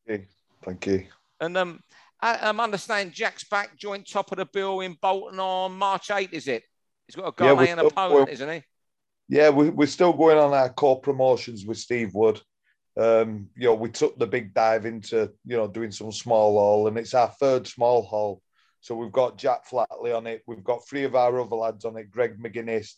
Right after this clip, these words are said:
Speaker 1: Irish, Liam Gaynor, and I've got, um, a lad having his debut. He's quite exciting, called Marcus Tomlinson as well. He's like a light middle middleweight. So, yeah, it's gonna be our third show, this one with Steve.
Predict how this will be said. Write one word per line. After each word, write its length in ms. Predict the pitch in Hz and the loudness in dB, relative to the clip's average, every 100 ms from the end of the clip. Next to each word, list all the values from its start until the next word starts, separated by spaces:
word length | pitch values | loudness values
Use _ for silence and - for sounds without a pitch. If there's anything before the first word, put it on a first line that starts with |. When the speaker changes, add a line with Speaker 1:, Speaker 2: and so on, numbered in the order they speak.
| - | -2
Speaker 1:
Irish, 600 | 110 117 113 101 - - _ _ | 2 2 0 -6 -16 -20 _ _
Liam 320 | 120 123 113 | -2 -2 0
Gaynor, 300 | 107 113 113 | 0 2 2
and 120 | 110 110 | 0 0
I've 120 | 98 | 0
got, 180 | 123 113 | 0 2
um, 380 | 113 107 107 101 | 2 2 -4 -8
a 60 | |
lad 220 | 117 127 120 | 0 2 2
having 220 | 110 120 | -2 -8
his 160 | 107 | -14
debut. 420 | - 117 98 110 113 | -4 -4 -4 -12 -14
He's 140 | 98 | -16
quite 340 | - 123 107 | -2 0 0
exciting, 580 | 101 - - 110 101 107 | -4 -6 -4 -2 -2 -8
called 240 | 107 101 101 | -6 -6 -4
Marcus 420 | 104 104 107 - | -6 -6 -14 -8
Tomlinson 680 | 113 110 104 95 98 95 92 _ - _ - | -6 -6 -8 -10 -8 -8 -10 _ -20 _ -8
as 100 | 95 | 0
well. 160 | 104 | 0
He's 180 | 104 104 | 2 2
like 240 | 107 101 113 | 2 2 0
a 80 | |
light 420 | 107 104 107 107 110 | 0 0 0 0 0
middle 220 | 107 107 | -2 -2
middleweight. 560 | 107 107 101 98 92 92 _ _ _ _ _ _ _ _ | 0 0 0 -2 -4 -10 _ _ _ _ _ _ _ _
So, 100 | 104 | -2
yeah, 260 | 120 113 101 _ _ _ | 0 0 -4 _ _ _
it's 80 | - | -8
gonna 160 | 147 | -6
be 280 | 127 127 127 | -2 0 0
our 180 | 123 123 | 2 0
third 360 | - 147 135 | 0 -2 -2
show, 300 | 139 143 135 | -6 -4 -4
this 220 | 131 110 - | -4 -8 -10
one 160 | 113 | -10
with 140 | 113 110 | -10 -12
Steve. 440 | - 123 117 - | -8 -8 -8 -14